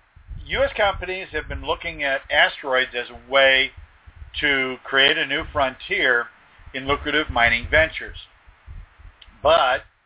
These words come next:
they keep complaining that they're stymied by the vague status of private ownership in space. Now, earlier this summer, members of Congress introduced a bill to protect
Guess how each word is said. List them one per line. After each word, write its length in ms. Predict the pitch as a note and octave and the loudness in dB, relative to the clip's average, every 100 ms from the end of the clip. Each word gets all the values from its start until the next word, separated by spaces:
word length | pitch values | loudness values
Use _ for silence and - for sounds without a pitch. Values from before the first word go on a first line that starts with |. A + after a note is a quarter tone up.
| _ _ _ _ - | _ _ _ _ -10
they 160 | D#3 | -8
keep 280 | G3 A#3 A#3 | -8 -14 -18
complaining 680 | - D#3 - F#3+ G#3+ D3 B2+ | -16 -16 -8 -8 -6 -12 -14
that 100 | A#2+ - | -16 -10
they're 140 | B2+ - | -8 -8
stymied 520 | - F#3 A3 F3 C3+ - | -4 -2 -2 -4 -12 -4
by 160 | A#2 | -4
the 100 | A#2 | -4
vague 320 | A2 B2 D3 D#3+ - | -6 -4 -4 -8 -2
status 400 | D3 A#2+ A#2 A#2 A2 | 4 4 2 -4 -12
of 60 | - | -6
private 320 | - B2+ C#3+ | 0 0 0
ownership 420 | B2 A2+ A2 - A#2 | -6 -8 -8 -12 -14
in 100 | C#3 C#3 | -16 -18
space. 320 | - A#3 C3+ - - _ _ _ _ - - - - | -2 0 0 -4 -16 _ _ _ _ -16 -16 -16 -4
Now, 160 | - C3 | 0 4
earlier 280 | D3+ E3+ A#3 | 4 2 0
this 160 | A3+ - | -4 -2
summer, 280 | D#3+ C#3+ C#3 | 0 0 0
members 320 | C#3 D3+ D3 | 0 -2 -8
of 100 | - | -8
Congress 320 | - C#3 C#3 - | -2 -2 -2 -8
introduced 400 | B2+ B2+ B2+ - | -10 -6 -8 -8
a 40 | C3+ | -8
bill 240 | B2+ A#2+ | -4 -2
to 80 | - | -4
protect 460 | - - C3+ D3+ | -8 0 2 2